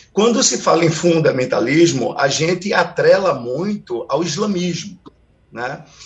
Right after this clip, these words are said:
É, tá muito forte no nosso imaginário, em especial depois dos atentados de onze de setembro de dois mil e um, né, o fundamentalismo islâmico.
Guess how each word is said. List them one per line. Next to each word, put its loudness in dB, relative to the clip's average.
É, 6
tá 0
muito 2
forte 2
no 4
nosso 2
imaginário, 0
em -4
especial -2
depois -8
dos -8
atentados -6
de -14
onze -8
de -12
setembro -6
de -20
dois -8
mil -6
e -4
um, -2
né, 2
o 2
fundamentalismo 0
islâmico. -6